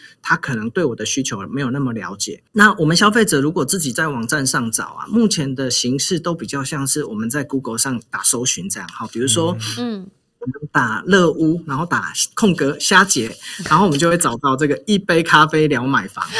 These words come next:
Speaker 1: 就是我们会用条件的方式去搜寻这样子。
Speaker 2: 嗯。
Speaker 1: 那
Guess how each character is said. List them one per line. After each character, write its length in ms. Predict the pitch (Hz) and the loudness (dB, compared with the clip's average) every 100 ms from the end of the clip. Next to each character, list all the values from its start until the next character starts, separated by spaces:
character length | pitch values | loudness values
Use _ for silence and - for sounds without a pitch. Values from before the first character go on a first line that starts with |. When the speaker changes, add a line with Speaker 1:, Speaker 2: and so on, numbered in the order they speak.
| 349 | 4
Speaker 1:
就 60 | |
是 80 | 214 | 6
我 80 | 240 | 6
们 140 | 285 | 4
会 120 | - 208 | 4 4
用 160 | 202 | 2
条 300 | - - 139 | -2 -2 -2
件 160 | 151 180 | -2 -2
的 140 | 156 | -2
方 260 | 139 156 156 | 0 0 2
式 180 | - 156 | 2 2
去 160 | - | 2
搜 300 | 147 - 139 | 2 2 0
寻 320 | 139 - 101 | -2 -4 -4
这 100 | 104 | -4
样 160 | 123 107 | -4 -2
子。 160 | - - | -4 -4
Speaker 2:
嗯。 460 | 151 156 - - - | -8 -8 -8 -10 4
Speaker 1:
那 260 | 233 220 | 8 10